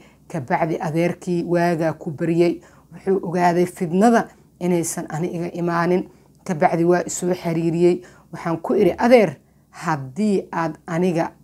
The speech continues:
hanti aad shalay haysatay oo adigu aad isiinaysa iga goosatay, adeer macaane, ninkii wax kuu diiday waxba kaama uusan bi'in, wax qabsuu," ku yiri. "Shala adeerkay macaan aabbahayaad ahayd, maantana waa aad tahay,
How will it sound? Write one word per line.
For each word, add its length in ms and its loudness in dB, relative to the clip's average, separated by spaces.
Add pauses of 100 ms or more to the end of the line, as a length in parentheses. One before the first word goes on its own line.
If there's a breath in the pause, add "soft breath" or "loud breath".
(140)
hanti 600 -8
aad 240 -4
shalay 280 0
haysatay 540 -2
oo 120 -10
adigu 320 0
aad 140 -4
isiinaysa 560 -2
iga 180 0
goosatay, 580 -4 (460 loud breath)
adeer 340 0
macaane, 460 -2
ninkii 340 -2
wax 220 0
kuu 220 -2
diiday 440 2 (380 loud breath)
waxba 300 -4
kaama 440 -2
uusan 500 -6
bi'in, 360 0 (380 soft breath)
wax 320 -4
qabsuu," 440 -6
ku 120 -6
yiri. 280 -2 (240 soft breath)
"Shala 380 2
adeerkay 460 -2
macaan 320 -4
aabbahayaad 680 -2
ahayd, 240 0 (340 loud breath)
maantana 640 0
waa 160 0 (160)
aad 100 -2
tahay, 220 -2